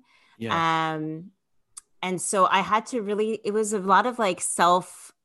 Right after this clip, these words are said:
Speaker 2: uh, reflection. And then also I was so worried about, um, coming back to acting, 'cause I was like, "Oh my God, like, what are people gonna think? Like,
Speaker 1: Mm.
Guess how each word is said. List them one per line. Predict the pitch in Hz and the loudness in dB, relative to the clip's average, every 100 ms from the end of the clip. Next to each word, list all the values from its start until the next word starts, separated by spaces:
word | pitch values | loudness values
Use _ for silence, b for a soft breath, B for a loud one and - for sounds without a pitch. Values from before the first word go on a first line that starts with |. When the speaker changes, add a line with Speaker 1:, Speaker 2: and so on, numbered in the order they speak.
| - | 0
Speaker 2:
uh, | 170 165 160 | 2 4 2
reflection. | 143 165 - 156 - 220 226 247 - | -2 -8 -2 -4 -4 -4 -4 -4 -4
And | 175 | -2
then | 170 165 160 B B B _ _ _ _ _ - | -2 -4 -8 B B B _ _ _ _ _ 2
also | 247 240 247 214 - | 2 4 4 4 4
I | 190 208 | 2 2
was | 214 | 2
so | - 233 | 0 0
worried | 214 165 196 269 214 160 | 0 -2 -2 0 0 0
about, | 156 180 165 170 - - _ - | -2 0 0 -2 -8 -20 _ -4
um, | 165 160 156 151 151 151 165 _ _ _ b b - | -2 0 -2 -6 -10 -12 -16 _ _ _ b b -6
coming | 220 202 185 | -2 0 2
back | 180 262 - | 4 2 0
to | 240 | -2
acting, | 170 - 175 | -2 -2 -8
'cause | 175 175 | -8 -6
I | |
was | 165 | -6
like, | 151 - | -8 -12
"Oh | 208 | -12
my | 196 | -6
God, | 185 160 | -2 -2
like, | 160 156 | -4 -8
what | 214 | -8
are | 269 | -8
people | - 294 294 | -8 -10 -8
gonna | 254 156 - _ | -8 -10 -16 _
think? | - 208 180 - - | -8 -6 -6 -10 -10
Like, | 139 110 | -8 -6
Speaker 1:
Mm. | 107 | -6